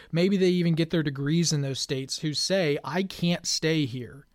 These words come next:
It's kinda like what, uh, what we talked about last week with David Morris, right? He always comes back to the state, but knew that he had to go in order to have real opportunity.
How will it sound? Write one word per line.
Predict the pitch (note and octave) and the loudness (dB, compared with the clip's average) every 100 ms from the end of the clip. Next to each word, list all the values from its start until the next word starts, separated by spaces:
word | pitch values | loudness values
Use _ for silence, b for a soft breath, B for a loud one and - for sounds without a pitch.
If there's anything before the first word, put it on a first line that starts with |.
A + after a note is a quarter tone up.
| b b b | b b b
It's | E3+ E3+ | -4 -2
kinda | - B3+ C4+ | -2 -2 -2
like | B3 G3 | -2 0
what, | G#3+ G3+ - | 0 0 -2
uh, | F3 E3 D#3+ | -2 2 2
what | D#3 F#3+ | 0 0
we | F#3 | 0
talked | G3 F3+ | 0 2
about | F#3 D3 | 2 2
last | E3 E3 - | 0 0 0
week | E3 D#3+ D3+ | 0 0 0
with | D3+ | 0
David | D#3 C#3+ C#3+ | 2 0 0
Morris, | C3+ B2+ C3+ - - | -2 -6 -8 -10 -2
right? | D3 D3 D3+ B B B B | 0 2 0 B B B B
He | G#3 G#3+ G#3+ | 2 4 4
always | F3+ A3 A#3+ G#3 | 2 0 2 -2
comes | - F#3+ C#3+ | 2 2 2
back | C3 C3 F3 | 0 0 0
to | - | -2
the | G3 | -2
state, | F#3+ - G3+ G#3+ | -2 2 2 2
but | D3+ D#3 | 0 2
knew | D#3+ E3 G3 F#3+ E3+ D#3+ | 4 6 6 4 4 2
that | D#3 C#3 | 0 -2
he | E3+ D#3 C#3+ | 0 0 0
had | - D#3 D#3 D#3 | -2 -2 0 0
to | D3+ | -2
go | C3+ D3+ D3+ C#3+ C3 B B B | 0 2 2 0 -2 B B B
in | D3 | 0
order | D#3 D3+ C#3+ | 2 2 0
to | C3 | -2
have | D#3 C3 | -2 0
real | D3 C#3+ C#3 | 2 2 2
opportunity. | B2+ B2+ - C#3 B2+ - D#3 | 0 -4 -4 -4 -6 -10 -18